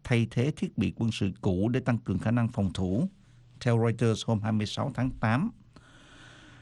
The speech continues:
Bộ trưởng Quốc phòng Malaysia Mohamed Sabu cho biết hôm hai mươi sáu tháng tám rằng giá thành là một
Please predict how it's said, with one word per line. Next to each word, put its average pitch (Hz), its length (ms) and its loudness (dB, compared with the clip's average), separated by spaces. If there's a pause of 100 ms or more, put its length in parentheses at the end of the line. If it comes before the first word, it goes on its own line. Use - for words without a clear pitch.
(240)
Bộ 143 140 8
trưởng 147 180 4
Quốc 226 140 0
phòng 131 200 4
Malaysia 151 520 4
Mohamed 143 480 2
Sabu 135 480 2
cho 139 100 2
biết 170 220 0
hôm 135 140 2
hai 135 80 4
mươi 123 120 2
sáu 131 200 -2
tháng 160 160 -4
tám 147 400 0
rằng 101 280 2
giá 120 220 0
thành 101 240 0
là 95 140 0
một 95 200 -2